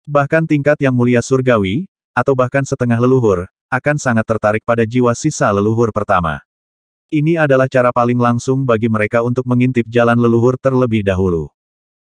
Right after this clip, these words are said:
Akankah Zhang Ruochen juga menggunakan tripod bumi untuk memperbaikinya suatu hari nanti untuk menyembuhkan lukanya, atau untuk menembus dunia?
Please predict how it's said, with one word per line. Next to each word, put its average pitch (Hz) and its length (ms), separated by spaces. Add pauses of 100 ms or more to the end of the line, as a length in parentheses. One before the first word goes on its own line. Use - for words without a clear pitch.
Akankah 151 400
Zhang 139 240
Ruochen 139 400
juga 127 240
menggunakan 117 520
tripod 123 360
bumi 123 240
untuk 120 240
memperbaikinya 113 720
suatu 110 360
hari 117 280
nanti 131 320
untuk 135 280
menyembuhkan 123 480
lukanya, 120 520 (240)
atau 131 320
untuk 117 200
menembus 113 440
dunia? 90 440